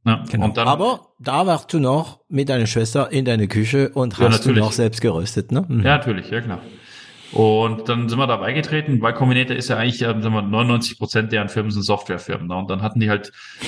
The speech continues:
Speaker 1: diese ganzen Softwarefirmen und wir waren eine Schokoladenfirma inmitten dieser ganzen Softwarefirmen. Fanden die natürlich auch cool.
Speaker 2: <laughs> Max und die Schokoladenfabrik, die hast
Speaker 1: Ja,
Speaker 2: du
Speaker 1: das
Speaker 2: schon
Speaker 1: war ja
Speaker 2: gehört,
Speaker 1: so.
Speaker 2: oder? Ja. Mhm.
Speaker 1: Das war so, ja, ja, klar.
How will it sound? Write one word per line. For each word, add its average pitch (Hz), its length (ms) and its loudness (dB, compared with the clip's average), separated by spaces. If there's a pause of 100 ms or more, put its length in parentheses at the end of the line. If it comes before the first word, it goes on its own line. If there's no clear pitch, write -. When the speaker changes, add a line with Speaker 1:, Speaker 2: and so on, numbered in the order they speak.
(180)
Speaker 1:
diese 107 160 2
ganzen 120 240 2
Softwarefirmen 139 640 0
und 117 100 -4
wir 113 140 -2
waren 113 120 2
eine 107 100 -2
Schokoladenfirma 101 640 0
inmitten 98 280 -2
dieser 101 180 0
ganzen 113 260 0
Softwarefirmen. 98 600 0
Fanden 110 200 0
die 131 80 0
natürlich - 320 -2
auch - 240 -6
cool. 151 180 4 (160)
Speaker 2:
<laughs> - 140 -2
Max 254 400 0
und 269 220 0
die 247 100 0
Schokoladenfabrik, 233 1400 -2 (280)
die 160 100 2
hast 131 140 2
Speaker 1:
Ja, 180 80 4
Speaker 2:
du 170 60 4
Speaker 1:
das 151 100 2
Speaker 2:
schon 160 80 2
Speaker 1:
war 143 60 4
ja 117 60 2
Speaker 2:
gehört, 127 260 4
Speaker 1:
so. 147 60 2
Speaker 2:
oder? 147 200 2
Ja. 120 180 0
Mhm. 113 200 4
Speaker 1:
Das 113 120 0
war 98 140 4
so, 92 160 -2
ja, 110 240 0
ja, 151 80 -4
klar. 147 320 -4